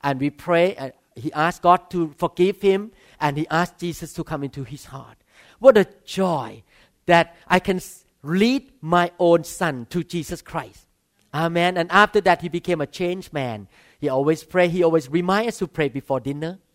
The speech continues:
He really fear God. Amen. We need to lead our children to the Lord. To be a mom is a lifetime, long-term commitment.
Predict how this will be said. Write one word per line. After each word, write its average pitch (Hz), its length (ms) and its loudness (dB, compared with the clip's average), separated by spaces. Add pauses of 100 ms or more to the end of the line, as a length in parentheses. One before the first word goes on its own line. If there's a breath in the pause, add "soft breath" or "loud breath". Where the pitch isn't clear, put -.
(160)
He 147 280 -4
really 226 340 -4
fear 151 240 -2
God. 123 360 -4 (300)
Amen. 165 440 -2 (500 soft breath)
We 214 160 2
need 226 240 -2
to 202 120 -2
lead 220 320 -2 (580)
our 190 200 6
children 185 520 0 (180)
to 190 120 -2
the 147 120 0
Lord. 123 320 -6 (1800)
To 233 120 -2
be 214 240 -2
a 170 80 2
mom 160 520 0 (520)
is 165 200 2
a 139 80 2
lifetime, 147 1200 0
long-term 175 800 0
commitment. 147 500 -8